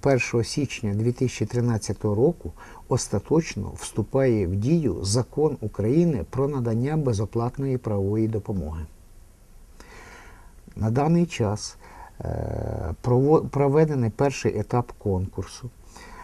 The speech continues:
Е, серед адвокатів цією роботою займається Головне управління юстиції. Е, на Кіровоградщині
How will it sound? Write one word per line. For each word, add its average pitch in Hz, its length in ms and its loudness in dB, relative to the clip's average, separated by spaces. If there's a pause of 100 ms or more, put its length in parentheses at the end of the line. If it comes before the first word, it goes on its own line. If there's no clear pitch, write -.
(180)
Е, - 40 -12 (580)
серед 135 400 2
адвокатів 113 960 0
цією 147 380 2
роботою 117 420 2
займається 110 580 0
Головне 120 380 2
управління 110 560 2
юстиції. 95 640 -6 (460)
Е, 85 40 -4
на 104 160 0
Кіровоградщині 127 880 2